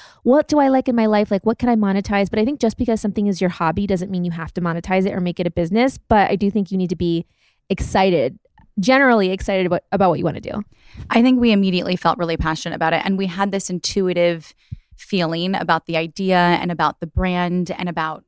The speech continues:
Speaker 2: working together. And it's interesting because now, in hindsight, skincare was not necessarily on fire at this point in time. It was still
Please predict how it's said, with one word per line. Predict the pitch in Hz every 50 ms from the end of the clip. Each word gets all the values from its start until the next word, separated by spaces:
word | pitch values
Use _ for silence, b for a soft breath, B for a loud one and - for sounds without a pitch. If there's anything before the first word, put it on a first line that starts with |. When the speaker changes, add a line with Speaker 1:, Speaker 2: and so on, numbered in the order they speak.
| - 165
Speaker 2:
working | 165 180 180 - - 190 180 180 170
together. | - 190 175 185 170 165 170 170 165 165 165 165 160 b b b b b b b b _ -
And | 226 220
it's | 214 196 -
interesting | - 254 254 - 302 262 - 269 240
because | 220 202 - 226 208 170
now, | 190 202 196 214 214 226 247 233 202 180 165 160 - 180 190 - - _ _ _ _ _ _ -
in | 208 202
hindsight, | 185 180 - 214 208 220 220 208 - - 196 180 180 175 170 - _ _ _ - - _ _ _ _ _ _ -
skincare | - - - 262 269 262 302 330 262
was | 247 202 190
not | 202 196 202 220
necessarily | 214 196 - - 185 - - 180 175 175 170 175 - -
on | 175 170 160
fire | - - - - - - 185 185 - - - 180 - -
at | 175 175 -
this | - 175 - - - _ _ _ -
point | - 180 -
in | - 170 165
time. | - 175 165 160 160 175
It | 180 -
was | 185 190 -
still | - - - 208 208 208 202 202 208